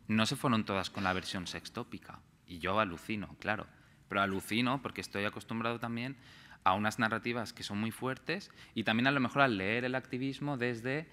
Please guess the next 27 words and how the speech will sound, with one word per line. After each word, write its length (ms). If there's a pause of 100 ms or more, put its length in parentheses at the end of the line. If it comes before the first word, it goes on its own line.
(300)
el 180
borrado 460
y 40
la 80
invisibilización 800
de 80
lo 140
trans 400
en 80
los 160
años 180
ochenta 480
y 60
noventa 520
y 120
la 100
incorporación 580
de 100
lo 100
trans 260
desde 220
la 120
perspectiva 480
de 80
una 140
identidad 420
trans, 440